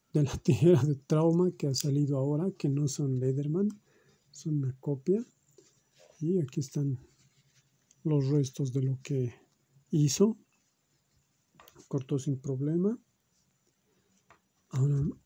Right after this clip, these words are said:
aquí están los estuches. A este lado está, mm, el estuche de la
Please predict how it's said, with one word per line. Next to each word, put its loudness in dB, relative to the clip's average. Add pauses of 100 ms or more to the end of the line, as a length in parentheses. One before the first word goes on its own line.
(140)
aquí -2
están 0
los 0
estuches. -6 (640)
A -20
este 2
lado 6
está, 2 (400)
mm, 2 (360)
el 6
estuche -2
de 0
la -2